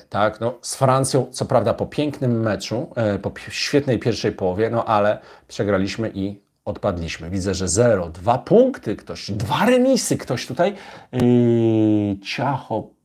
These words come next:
pe-, piernik, e, no to by był, słuchaj, to biorę w ciemno, biorę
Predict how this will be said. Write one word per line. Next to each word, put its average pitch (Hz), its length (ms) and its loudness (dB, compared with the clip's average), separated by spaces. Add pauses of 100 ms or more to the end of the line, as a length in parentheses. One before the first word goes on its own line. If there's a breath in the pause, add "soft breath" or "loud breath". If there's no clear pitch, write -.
(220)
pe-, - 260 -10
piernik, 117 840 0 (440 loud breath)
e, 101 360 0
no 107 240 4
to 135 260 0
by 143 120 2
był, 143 180 2
słuchaj, 147 220 0 (260)
to - 80 -8
biorę 131 300 6
w - 40 -8
ciemno, 101 360 -4
biorę 143 200 6